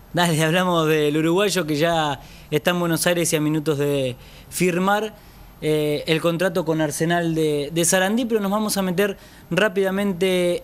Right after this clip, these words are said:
en imágenes para hablar de lo que fue el rendimiento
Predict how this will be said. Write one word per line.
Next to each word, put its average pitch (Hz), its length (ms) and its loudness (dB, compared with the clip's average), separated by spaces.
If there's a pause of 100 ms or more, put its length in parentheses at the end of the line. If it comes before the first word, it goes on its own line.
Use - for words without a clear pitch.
en 175 100 2
imágenes 196 400 0
para 170 200 -2
hablar 190 220 0
de 185 80 -2
lo 170 140 0
que 165 360 0
fue 196 420 0
el 151 100 -4
rendimiento 170 720 0